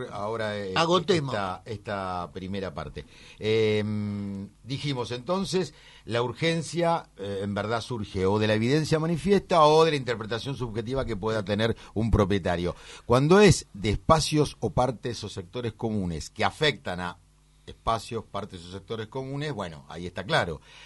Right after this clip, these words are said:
Speaker 1: A veces se da la discusión cuando desde partes o cosas o espacios comunes se afectan partes privativas.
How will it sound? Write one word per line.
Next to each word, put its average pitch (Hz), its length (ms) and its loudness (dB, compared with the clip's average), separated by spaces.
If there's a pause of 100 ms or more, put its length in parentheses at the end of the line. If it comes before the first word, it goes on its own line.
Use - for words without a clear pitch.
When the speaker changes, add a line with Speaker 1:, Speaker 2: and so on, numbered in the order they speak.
(180)
Speaker 1:
A 156 160 8
veces 160 320 2
se 135 140 0
da 135 120 4
la 127 100 2
discusión 143 600 0
cuando 135 680 0
desde 95 340 -4
partes 113 500 -4
o 101 120 -6
cosas 110 300 -6 (240)
o 85 100 -12
espacios 107 380 -10
comunes 143 460 -4
se 117 100 -4
afectan 117 600 -4
partes 113 380 -8
privativas. 156 680 -2